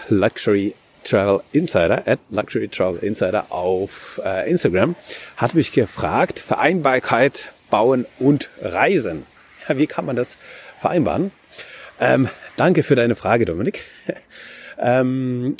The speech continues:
sehr, sehr schön, denn, ähm, der Dominik war ja auch bei mir im Gespräch, im Bauherren-Talk.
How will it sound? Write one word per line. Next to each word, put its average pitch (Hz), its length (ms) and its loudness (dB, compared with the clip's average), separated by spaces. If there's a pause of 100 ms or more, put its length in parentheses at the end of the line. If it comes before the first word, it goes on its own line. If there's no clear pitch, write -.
sehr, 131 220 4
sehr 143 100 4
schön, 175 240 2 (340)
denn, 160 320 2
ähm, 120 460 0 (160)
der 107 80 4
Dominik 147 320 2
war 117 160 4
ja 120 220 4
auch 113 180 2
bei 98 180 -2
mir 107 400 2 (100)
im 98 420 0
Gespräch, - 540 -2 (200)
im 110 240 2
Bauherren-Talk. 165 720 2